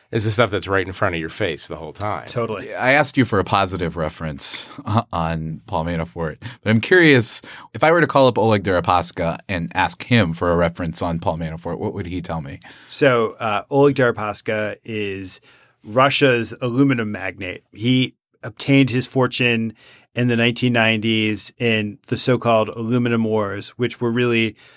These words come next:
Speaker 2: the most bloody of the struggles to seize control of the newly privatized assets of the old Soviet state. And in that struggle, <laughs> there's this long line of dead bodies, and, and Deripaska is the guy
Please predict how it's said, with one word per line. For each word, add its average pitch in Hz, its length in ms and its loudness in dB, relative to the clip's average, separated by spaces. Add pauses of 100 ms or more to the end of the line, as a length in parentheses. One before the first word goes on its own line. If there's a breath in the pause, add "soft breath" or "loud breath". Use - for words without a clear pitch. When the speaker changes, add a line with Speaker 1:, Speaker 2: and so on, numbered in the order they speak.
(280 soft breath)
Speaker 2:
the 120 160 0
most 127 400 4 (540)
bloody 131 520 4
of 104 160 -6
the 110 80 -2
struggles 107 640 -2
to 101 440 0 (300 soft breath)
seize 135 420 2
control 117 440 0
of 101 100 -2
the 104 80 -4
newly 113 280 2
privatized 104 920 -2
assets 107 440 0
of 98 140 -6
the 110 120 0
old 104 380 -2 (380 loud breath)
Soviet 107 440 0
state. 92 400 -4 (140)
And 107 500 -2 (400 soft breath)
in 156 180 6
that 139 180 4
struggle, 107 720 -2
<laughs> - 80 -20
there's 139 380 2
this 135 160 2
long 131 340 4
line 113 500 0 (360 soft breath)
of 120 160 0
dead 120 300 4
bodies, 104 600 -2
and, 110 340 -6
and 113 220 -4
Deripaska 117 640 2
is 98 200 -8
the - 100 -8
guy 98 480 -2